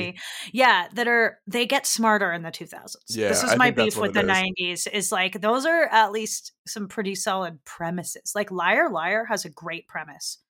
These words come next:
Speaker 1: that
Speaker 2: Yes,
Speaker 1: allows
Speaker 2: it
Speaker 1: for Jim
Speaker 2: does.
Speaker 1: Carrey to be funny in the way that he is
Speaker 2: That still
Speaker 1: with a
Speaker 2: makes
Speaker 1: great
Speaker 2: sense.
Speaker 1: premise. And, and, and, like, Ace Ventura is just fucking weird. Like, it's just
Speaker 2: <laughs>
Speaker 1: such a strange plot and premise. It's
Speaker 2: <laughs>
Speaker 1: so,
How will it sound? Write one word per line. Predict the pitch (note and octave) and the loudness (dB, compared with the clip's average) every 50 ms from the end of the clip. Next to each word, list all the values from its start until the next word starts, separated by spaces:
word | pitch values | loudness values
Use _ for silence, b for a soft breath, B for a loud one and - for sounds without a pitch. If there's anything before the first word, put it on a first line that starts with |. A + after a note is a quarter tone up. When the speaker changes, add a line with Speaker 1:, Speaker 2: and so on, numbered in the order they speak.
| _ _ _ _ _ - | _ _ _ _ _ -2
Speaker 1:
that | G3 A#3+ A#3 | 0 2 2
Speaker 2:
Yes, | - | 4
Speaker 1:
allows | B3 A3+ G#3+ A3 G#3+ A#3+ C#4+ D#4 - | 4 4 4 6 6 6 6 4 2
Speaker 2:
it | |
Speaker 1:
for | - - | 0 0
Jim | - - B3+ B3 B3+ | 0 2 0 0 0
Speaker 2:
does. | B3 - | -2 0
Speaker 1:
Carrey | B3 A3+ A3 A3 A3 A3 | 0 2 2 2 2 0
to | G#3+ | 0
be | - F3+ F3 | -2 -6 -10
funny | - - F#3 F3 F3+ G3 G#3+ | -8 -8 -8 -6 -4 -4 -2
in | A#3+ A#3+ | -2 -2
the | B3 A3+ | -2 0
way | A3+ A3 A3+ | 0 0 0
that | A#3 A3+ | 0 -2
he | G#3+ B3 A#3 G#3+ | -4 -4 -2 0
is | G3 F#3 F3+ F3 F3 F3 F3 - _ _ _ _ _ _ - | 0 0 0 0 -2 -4 -8 -10 _ _ _ _ _ _ -16
Speaker 2:
That | - - | -12 -8
still | - - G#3+ | -2 2 2
Speaker 1:
with | G#3+ G#3 | 2 2
a | |
Speaker 2:
makes | G3+ | 2
Speaker 1:
great | - G#3 G#3 G3+ G3+ | 2 4 4 2 2
Speaker 2:
sense. | G3+ | 0
Speaker 1:
premise. | - G#3+ F#3+ F3 D#3+ E3 - B B B B B B - | -2 -4 -4 -4 -6 -14 -14 B B B B B B 0
And, | E4 E4+ D#4+ D#4+ - _ _ _ _ _ _ _ _ _ _ _ _ _ _ _ _ _ _ _ _ - - | 0 0 0 -2 -12 _ _ _ _ _ _ _ _ _ _ _ _ _ _ _ _ _ _ _ _ -6 -4
and, | C#4 C#4+ B3 - - - | -2 -2 -2 -2 -2 0
and, | C4+ B3 A#3+ | 0 4 4
like, | B3 A3+ A3 - | 4 2 4 4
Ace | B3+ C4+ C#4 - | 4 4 4 4
Ventura | - G#4+ F4 - - A3+ A#3+ | 2 2 2 4 4 6 6
is | A#3+ G#3+ F3+ | 6 4 2
just | D#3 G3+ F3+ - - | -2 -2 -4 -4 0
fucking | - F#3+ - - F#3 D#3+ D#3 | 0 -2 -2 -2 -10 -8 -4
weird. | D#3+ F3+ F3+ E3+ D#3+ D#3 D3+ | -2 -2 0 0 -2 -6 -4
Like, | F3 F3 E3+ | -4 -2 0
it's | G3+ F#3+ F#3+ - | 0 0 0 0
just | A#3+ B3+ A#3 - - | 0 2 2 2 2
Speaker 2:
<laughs> | - | 4
Speaker 1:
such | A#3 G#3+ G3 G3+ - G3+ | 4 4 4 2 2 0
a | F3 | 0
strange | - - - G#3 F#3+ F#3 F3 E3+ F3 - - - | 0 2 4 4 4 4 2 0 -2 -6 -8 0
plot | G#3 F#3+ F3+ F3+ E3+ - | 2 4 4 4 2 0
and | F#3 E3 | -6 -4
premise. | - G3+ F#3 F3 E3+ E3 E3+ D#3+ - G3 | 0 2 2 2 2 -2 -4 -4 -6 -6
It's | F3+ - D#3+ | -6 -4 -4
Speaker 2:
<laughs> | - - - - - | -4 -2 -2 0 4
Speaker 1:
so, | A3 G#3+ G#3+ G#3+ G#3+ G#3 G3+ F#3+ F#3+ F3+ F3+ F3 F3+ | 6 6 8 8 6 6 6 4 2 2 0 0 -2